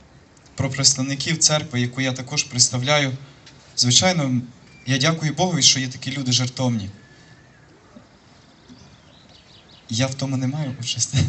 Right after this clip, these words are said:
<laughs> Я можу тільки хіба бути представником тих людей.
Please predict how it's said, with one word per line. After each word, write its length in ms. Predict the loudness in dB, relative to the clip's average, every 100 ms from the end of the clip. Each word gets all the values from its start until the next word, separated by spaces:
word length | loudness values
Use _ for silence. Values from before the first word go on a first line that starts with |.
| 0 -10 -16
<laughs> 420 | -14 -14 -16 -2
Я 100 | 2
можу 240 | 2 0 -2
тільки 240 | -4 -4
хіба 220 | -6 -6
бути 220 | -6 -8
представником 720 | -2 4 4 4 0 -2 -4
тих 280 | -2 -2 0
людей. 320 | 0 0 0